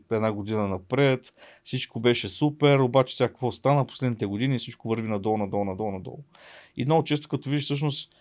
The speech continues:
и самия фаундър, той е вървял горе-долу, нали, като човек, просто в същата посока. Тоест ти сега, за да развиваш едно раз-, заведение, ти трябва да, а,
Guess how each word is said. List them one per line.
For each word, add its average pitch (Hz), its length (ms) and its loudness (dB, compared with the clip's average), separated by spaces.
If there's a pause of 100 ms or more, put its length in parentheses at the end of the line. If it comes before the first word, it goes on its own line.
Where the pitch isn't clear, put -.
(180)
и 160 260 0
самия 135 320 4
фаундър, 139 340 4
той 135 180 2
е 131 40 6
вървял 120 300 4
горе-долу, 123 500 2 (120)
нали, 123 260 -2
като - 220 -6
човек, 123 380 0
просто 110 300 -4
в 120 100 -2 (280)
същата 123 360 -6
посока. - 360 -6
Тоест 113 220 -6
ти 120 260 -4 (280)
сега, 117 220 4
за 123 60 4
да 120 60 2
развиваш 113 260 -2
едно 117 200 2
раз-, 101 260 -4
заведение, 110 640 -2
ти 113 140 -10
трябва 113 280 4
да, 110 340 2 (580)
а, 104 400 0